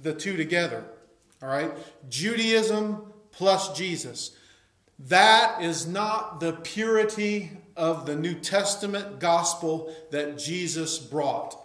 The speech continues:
You have to understand that. Paul would settle for absolutely nothing less. Let me just talk just a little bit about this before we get into these verses.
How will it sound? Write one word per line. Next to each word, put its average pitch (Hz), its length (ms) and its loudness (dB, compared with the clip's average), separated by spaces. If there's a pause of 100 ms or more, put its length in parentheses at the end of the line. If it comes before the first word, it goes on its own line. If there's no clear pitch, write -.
(1160)
You 160 200 0
have 185 480 2
to 208 140 -2
understand 160 680 -4
that. - 300 -16 (1500)
Paul 247 480 10
would 190 180 4
settle 208 500 6
for 190 400 -2
absolutely 208 920 2
nothing 165 420 -2
less. 160 360 0
Let 170 160 -2
me 214 120 -2
just 220 260 -4
talk 185 380 0
just 165 160 -6
a 165 40 -6
little 170 220 -4
bit 165 180 -2
about 151 380 0
this 139 140 -8
before 143 260 -10
we 139 100 -10
get 147 200 -6
into 147 180 -4
these 127 200 -8
verses. - 680 -10